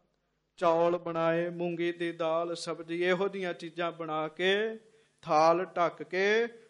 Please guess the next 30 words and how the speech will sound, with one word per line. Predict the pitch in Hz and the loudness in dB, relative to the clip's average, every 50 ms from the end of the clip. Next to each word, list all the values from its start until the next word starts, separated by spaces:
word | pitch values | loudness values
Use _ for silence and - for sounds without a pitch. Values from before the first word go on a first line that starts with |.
| _ _ - | _ _ -6
ਠਾਕਰ | - 175 165 165 160 165 190 185 190 | 0 2 4 4 4 4 2 0 2
ਨੂੰ | 196 196 196 196 | 0 -2 -2 0
ਭੋਗ | 202 196 196 196 190 | 2 2 2 2 2
ਲਵਾਉਣ | 180 175 170 170 160 160 160 | 0 -2 -2 -2 -2 -4 -4
ਵਾਸਤੇ | 156 160 156 156 156 - - 160 151 | -2 -2 -2 -2 -2 -6 -10 -12 -10
ਤੁਰ | 151 160 151 151 | -8 -8 -8 -8
ਪਿਆ | 151 151 151 147 - 151 151 | -8 -12 -12 -12 -12 -14 -18
ਜੀ। | 147 156 - - - - - - 123 - _ _ _ _ _ _ _ _ _ _ _ - _ _ - | -20 -20 -20 -20 -20 -20 -20 -20 -20 -20 _ _ _ _ _ _ _ _ _ _ _ -20 _ _ -2
ਹਾਂਜੀ, | 165 160 160 156 170 170 165 165 165 - _ _ _ _ _ _ _ _ _ _ _ _ - 170 175 | -2 0 0 0 0 -2 -2 -2 -6 -16 _ _ _ _ _ _ _ _ _ _ _ _ -6 -4 -4
ਅੱਜ | 180 180 208 | -4 -4 -4
ਵੀ | 220 233 226 214 208 208 - _ _ - | -6 -6 -6 -6 -6 -8 -12 _ _ -10
ਹਿੰਦੂ | 196 190 180 175 175 | -8 -8 -6 -6 -6
ਧਰਮ | 175 - 196 190 185 170 156 | -4 -4 -2 -2 -2 -4 -6
ਦੇ | 160 170 165 | -6 -6 -6
ਵੀਰ | 160 165 165 170 | -4 -4 -4 -2
ਇਹ | 170 175 175 | -2 -4 -4
ਕੰਮ | - 180 165 160 165 | -4 -4 -4 -4 -6
ਕਰਦੇ | 160 160 165 160 156 151 160 175 170 165 | -6 -4 -4 -4 -4 -4 -6 -8 -8 -8
ਜੀ। | 160 - - 170 165 - - - - - - - - _ _ _ _ _ _ _ _ _ _ _ - | -10 -14 -18 -20 -20 -20 -20 -20 -20 -20 -20 -20 -20 _ _ _ _ _ _ _ _ _ _ _ 2
ਪਰਦਾ | 185 180 175 180 185 180 180 175 | 2 2 2 4 4 4 4 4
ਅੱਗੇ | 170 170 175 175 | 2 0 -4 -4
ਕਰਕੇ | 175 - 170 165 160 165 175 170 | -4 -2 -4 -4 -4 -4 -8 -6
ਟੱਲੀਆਂ | 170 180 175 170 170 170 175 170 170 | -4 -4 -4 -2 -4 -4 -4 -4 -6
ਵਜਾਉਣ | 170 170 165 170 165 165 165 160 160 | -6 -4 -4 -4 -4 -4 -6 -6 -6
ਲੱਗ | 160 156 156 160 - | -8 -8 -8 -10 -8
ਪਿਆ, | - 170 170 165 | -4 -4 -4 -2
"ਠਾਕਰ | - - 180 175 175 175 202 196 | 0 2 2 4 4 2 -2 -4
ਜੀ | 185 202 220 220 | -4 -6 -8 -6
ਪ੍ਰਸ਼ਾਦਾ | - 214 185 - - 185 180 175 170 170 170 | -4 -4 -4 -2 0 0 0 0 -2 -4 -4
ਛਕੋ, | 165 - 165 165 - 175 175 - - | -6 -6 -12 -16 -14 -14 -16 -16 -18